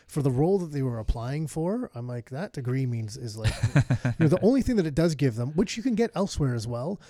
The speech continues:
Speaker 2: Yeah.
Speaker 1: And, and, and there's a gap. And this is the one thing that I really feel that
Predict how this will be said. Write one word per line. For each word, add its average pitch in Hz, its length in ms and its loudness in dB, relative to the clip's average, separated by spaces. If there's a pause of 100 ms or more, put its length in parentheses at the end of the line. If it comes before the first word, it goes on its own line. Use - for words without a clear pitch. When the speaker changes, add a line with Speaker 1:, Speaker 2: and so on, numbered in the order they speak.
(120)
Speaker 2:
Yeah. 78 160 -4
Speaker 1:
And, 139 220 -2
and, 135 300 -4
and 131 180 -2
there's 135 240 -4
a 131 100 -6
gap. 143 360 -4
And 131 160 -4
this 135 180 -6
is 147 60 -6
the 147 80 -2
one 139 180 -4
thing 135 200 -6
that 127 100 -4
I 123 40 -6
really 131 240 -4
feel 131 300 -4
that 127 140 -8